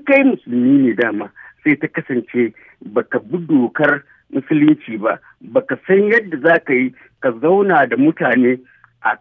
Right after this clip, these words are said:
kan kai musulmi, to, a gaskiyar magana ka yi asara. Domin addini yana koya mana zaman lafiya, addini yana koya mana zaman dangantaka da kowane irin mutum.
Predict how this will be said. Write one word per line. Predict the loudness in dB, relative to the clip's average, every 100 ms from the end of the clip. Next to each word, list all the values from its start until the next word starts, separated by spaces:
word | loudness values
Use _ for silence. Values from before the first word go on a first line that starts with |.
| -2
kan | 0 0 0
kai | 2 4 4
musulmi, | 0 -8 -8 -4 0 2 0 -4 _
to, | -6 -2
a | -2
gaskiyar | -2 -6 -2 2
magana | 2 2 -2 -2 -10 -20 _ _
ka | -8
yi | -6 -8
asara. | -10 -14 -18 -18 -20 _ _ _
Domin | -10 -8 -6 -6 -8 -16 _ _ _ _ -8
addini | -8 -2 -2 0 0 0 -2
yana | -2 -2 -4
koya | -6 -4 -2 0 -2 -6
mana | -6 -4 -6 -10 _ _ -20 -12
zaman | -6 -4 -4 -4
lafiya, | -2 -2 -4 -12 -14 _ -20 _ -14
addini | -12 -2 0 2 2 2
yana | 0 0 -2 -4
koya | -4 0 2 0
mana | -2 -2 -4 -6 -16 -20 _ -20 -2
zaman | 0 2 0 -2 -10 _
dangantaka | -6 -4 -2 -2 -4 -2 -6 -2 -4 -4 -12
da | -18
kowane | -16 0 4 6 4 2
irin | -2 -2
mutum. | -6 -12